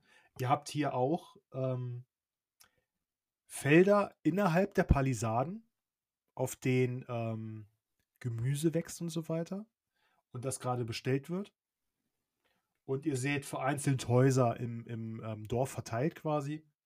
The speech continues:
Und, ähm, vor allem der große Travia-Tempel fällt euch auf jeden Fall auf. Und was euch auch auffällt, vor den einzelnen Häusern steht jeweils ein Boron-Schrein.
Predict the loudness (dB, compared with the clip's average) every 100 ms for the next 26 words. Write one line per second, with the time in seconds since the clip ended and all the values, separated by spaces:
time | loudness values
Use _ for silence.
0 | _ _ _ _ _ _ -12 -10 -10 -12
1 | -12 -12 -8 0 2 2 0 0 -2 -4
2 | -8 -8 0 2 2 0 -2 -4 2 2
3 | 2 -4 _ -4 0 0 0 -2 -2 -4
4 | -2 -2 0 -2 -4 -12 _ -20 -20 -20
5 | _ 2 4 4 2 2 0 0 -2 0
6 | 2 2 2 -4 -2 -4 -4 0 0 0
7 | 2 2 2 2 0 -2 -6 -2 -2 -2
8 | 0 0 4 4 4 -2 -2 0 0 _
9 | 4 4 4 -2 -4 -10 -8 -10 -10